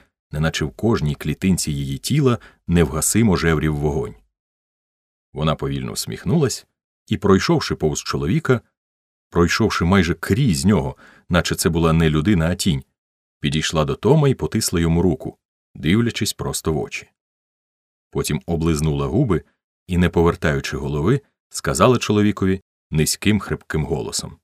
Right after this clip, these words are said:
«Ти б хоч догадався стільці принести, щоб людям було де сісти?» «Зараз, зараз». Вільсон подався до своєї конторки і відразу ж зник з очей, злившись із сірими цементними стінами.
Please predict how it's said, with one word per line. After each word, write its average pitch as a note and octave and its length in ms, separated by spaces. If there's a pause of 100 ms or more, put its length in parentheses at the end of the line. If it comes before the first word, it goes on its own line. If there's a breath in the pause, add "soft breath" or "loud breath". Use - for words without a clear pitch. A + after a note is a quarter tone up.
(880)
«Ти D#2+ 120
б - 60
хоч G#2+ 200
догадався F2+ 480
стільці - 420
принести, - 500
щоб D2 300
людям E2 300
було D#2 200
де D#2+ 120
сісти?» - 480 (1120)
«Зараз, C#3 420
зараз». F#2 420 (520)
Вільсон G#2 380
подався G2 340
до E2 100
своєї E2+ 340
конторки C#3 540
і A2 60
відразу C#3 400
ж A#2 180
зник G#2+ 320
з F#2+ 80
очей, D2+ 380 (360)
злившись D2+ 680
із E2 180
сірими G#2+ 480
цементними D#2 560
стінами. C2+ 500